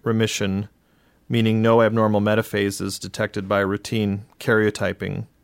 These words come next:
And that data looks a little bit better than you would expect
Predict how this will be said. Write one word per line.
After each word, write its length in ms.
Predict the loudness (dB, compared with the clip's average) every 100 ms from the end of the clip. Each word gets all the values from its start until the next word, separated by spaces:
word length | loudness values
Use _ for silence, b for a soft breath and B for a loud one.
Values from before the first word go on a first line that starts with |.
| _ b b b b b
And 180 | -2 2
that 220 | 4 4
data 240 | 4 4 4
looks 340 | 2 0 -6 0
a 120 | 0
little 240 | 4 2
bit 260 | 4 0 2
better 260 | 2 4 2
than 180 | 0
you 100 | 0
would 100 | 0
expect 480 | 0 0 -2 -2 -10